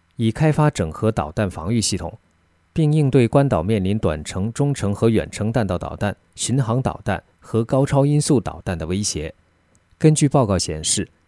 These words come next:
这次演习首次将从安德森空军基地发射神盾武器系统的标准三型拦截导弹，对抗从距离关岛东部八百海里、高于两万英尺上空发射的中程弹道导弹。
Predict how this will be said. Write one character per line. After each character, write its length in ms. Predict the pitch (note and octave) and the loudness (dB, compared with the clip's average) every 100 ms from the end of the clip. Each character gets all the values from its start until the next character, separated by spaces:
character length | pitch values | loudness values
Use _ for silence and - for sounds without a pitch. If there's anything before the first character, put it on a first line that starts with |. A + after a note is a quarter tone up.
| _ _ | _ _
这 100 | - | 2
次 140 | D#3+ D#3 | 4 6
演 180 | A#2 | 6
习 240 | G#2+ - C3+ | 4 4 2
首 200 | - F2 | 2 0
次 180 | - A#2 | 0 2
将 180 | B2 | 2
从 220 | B2 A2 A#2 | 2 0 0
安 180 | C#3+ | 0
德 120 | C3+ B2+ | 0 0
森 180 | C#3 | 0
空 180 | C3+ A#2+ | 0 0
军 160 | A2+ A#2+ | 0 -2
基 160 | A#2 | 0
地 200 | A#2+ A2+ - | -2 -2 -4
发 220 | - B2+ | -2 0
射 240 | C#3 C3 F#2+ | 2 2 2
神 300 | - G2+ C3+ | 0 -2 0
盾 240 | D3 F#2+ | 0 0
武 100 | D2+ | -4
器 220 | - A2+ | -2 0
系 160 | F#2 B2 | 0 -2
统 160 | E2 | -4
的 100 | D#2+ E2+ | -6 -2
标 200 | B2+ C3 | 2 2
准 200 | - D#2 | 0 -2
三 200 | - B2 | 0 2
型 220 | A#2+ F2 | 0 -2
拦 220 | D2+ E2+ | -4 -4
截 160 | - G2+ | -2 -2
导 180 | - F2 | -4 -4
弹， 180 | F2 - _ _ _ _ - | -4 -6 _ _ _ _ -6
对 160 | - D#3 | 2 4
抗 200 | D3+ C#3 | 4 4
从 240 | A#2+ B2 C#3 | 4 0 0
距 200 | - C3 | 0 2
离 120 | B2+ | 2
关 200 | C3+ C#3+ | 2 2
岛 160 | G#2 D#2+ | 0 0
东 220 | A#2 B2+ | -2 0
部 160 | A#2+ | -2
八 180 | F#2+ C3 | 0 0
百 160 | C#3+ C#2+ | -2 -4
海 220 | - F#2+ | -4 -4
里、 220 | F#2+ - _ _ _ _ - | -6 -10 _ _ _ _ 0
高 160 | D#3 | 4
于 140 | D#3 C#3+ | 4 4
两 220 | F2+ D#2 | 2 2
万 180 | A2+ B2 | 0 2
英 140 | C#3 | 0
尺 160 | - E2 | -2 -2
上 200 | A2+ F#2 | -2 -2
空 160 | A2 | -2
发 200 | G#2+ G#2+ | 0 0
射 160 | - G#2+ | 0 0
的 120 | D#2+ | 0
中 240 | - A#2+ | -2 -2
程 220 | A#2 F#2 G2 | -2 -4 -4
弹 160 | F2 | -4
道 100 | D#2 | -4
导 160 | D2+ C#2 | -8 -4
弹。 180 | G2+ | -2